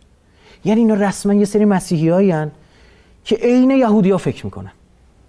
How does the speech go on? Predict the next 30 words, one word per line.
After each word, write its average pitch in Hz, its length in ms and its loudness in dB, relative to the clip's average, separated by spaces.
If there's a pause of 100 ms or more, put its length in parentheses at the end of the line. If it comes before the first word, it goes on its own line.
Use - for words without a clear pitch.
(840)
و 196 100 2
یهودیت 220 640 2 (160)
هدف 165 540 -4
اصلیه، 113 640 -6
آقاشون، 135 1000 -2
ولیشون 160 680 -2 (260)
در 131 140 -2
واقع 131 340 0 (360)
یهودیای 147 640 -2
صهیونیستن. 127 640 -4 (180)
خب 147 140 -10 (220)
اصلاً 185 200 -6
اینا 180 140 0
امریکا 147 360 -2
رو 190 60 -4
ساختن، 131 680 -4 (240)
مهاجران 110 400 -2
اولیه. 107 540 -4 (560)
اولین 170 260 -2
کتابی 190 300 -4
که 196 80 -2
در 170 120 0
آمریکا 151 220 -4
به 175 80 -4
چ-، 156 200 -4 (120)
به 147 60 -2
چاپ 143 240 -6
می‌رسه 135 220 -4
سرودهای 147 480 -2
داووده، 123 420 -2